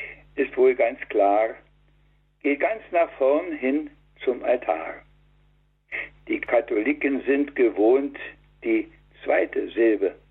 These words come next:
wird betont, damit das jeder gleich erfährt, weil's evangelisch umgekehrt. Hier wird Eucharistie gefeiert, der Bund mit Gott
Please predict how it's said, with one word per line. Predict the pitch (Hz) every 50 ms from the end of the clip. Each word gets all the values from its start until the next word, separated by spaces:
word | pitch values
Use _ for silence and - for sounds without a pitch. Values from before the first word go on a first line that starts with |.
| _ _ _ _ _ _
wird | - 113 107 95 - -
betont, | - - - - 131 139 139 123 - - - - - -
damit | - 131 127 135 139 -
das | 143 123 123 -
jeder | 143 160 170 160 139 135
gleich | - 139 143 143 131
erfährt, | 139 127 113 - 160 156 160 120 - - - - _ _ _ _ _ _ _ _ _ _ _
weil's | - 107 110 113 110 - - - - - _ _ _ _ _ _ _ _
evangelisch | 139 139 - 135 131 135 135 165 170 156 151 156 - -
umgekehrt. | - - 143 117 - - - - - - - - - - - - - _ _ _ _ _ _ _ _ _ _ _ _ _ _ _ _ _ _ _ _ _ _ _ _ _ _ _ _ _ _ _ _ _ _ _ _ _ _ _ _ _ _ _ _ _ _
Hier | - 190 233 247 240 214 143
wird | 151 180 202 - - - - - - - _ _
Eucharistie | - 131 127 131 - 139 131 123 131 147 - - - - 170 147 113 - - - _ _ -
gefeiert, | - - - - - 90 - - - - - - - - _ _ _ _ _ _ _ _ _ _ _ _ _ _ _ _ _ _
der | 123 110
Bund | - - 139 160 185 180 - - - - - - _
mit | - 127 123 -
Gott | - 156 165 - -